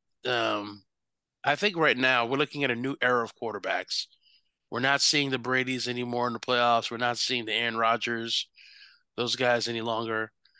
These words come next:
Um, I just think this game's gonna be very, very tight. Um, I expect, uh, listen, it's Doug Peterson. Remember, Doug Peterson took the Philadelphia Eagles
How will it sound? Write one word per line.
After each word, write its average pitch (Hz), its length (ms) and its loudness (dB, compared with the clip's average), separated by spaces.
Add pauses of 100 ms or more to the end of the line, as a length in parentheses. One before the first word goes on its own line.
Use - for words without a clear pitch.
(300)
Um, 113 380 0 (180)
I 156 140 4
just 160 300 0
think 156 180 0
this 131 200 -10
game's 135 260 -2
gonna 127 140 -4
be 113 180 -10
very, 135 520 0
very 139 340 2
tight. 95 420 -2 (880)
Um, 117 720 0 (640)
I 143 200 2
expect, - 800 0 (580)
uh, 127 460 0 (520)
listen, 110 380 0 (260)
it's 135 160 -10
Doug 156 240 -2
Peterson. 139 580 0 (800)
Remember, 131 300 -2
Doug 143 200 0
Peterson 143 720 2
took - 240 -2
the - 80 -12
Philadelphia 131 500 0
Eagles 123 680 -2